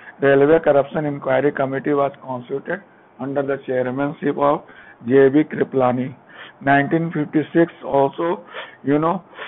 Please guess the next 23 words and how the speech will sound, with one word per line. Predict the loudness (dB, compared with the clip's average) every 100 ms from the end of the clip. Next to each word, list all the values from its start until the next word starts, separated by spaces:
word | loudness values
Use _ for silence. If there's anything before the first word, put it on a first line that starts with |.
| -18 -14
Mudaliar | -2 4 8 8 8 8 4
Committee | 0 0 0 2
was | 4 4 0
constituted | -4 -6 -2 -4 0 0 -2 -12 -20 -20 -6
on | -4 2
the | 4 4 0 _ -2
civil | 2 4 4 0
service | -4 -2 -6
reform. | -6 -6 -8 -12 -12 -12 -20 _ _ -20 -20 -20 _ _ _
Nineteen | -2 -2 -2 -4
fifty-seven | -4 -4 -6 -4 -2 -2 -4
is | -8 -6
important | -6 -4 -2 -2 -2 -6 -2
year | -2 -2 -6
because | -10 -2 0 0 -4 -20 -20 _ _
this | -4 -4 -4
year | -2 -2 -4 -16 _ -6
Balwant | -4 -2 -2 -2
Rai | -4 -4
Mehta | -6 -8 -6 -6
Committee | -8 -10 -4
was | -4 -4 -10
constituted, | -16 -12 -10 -8 -8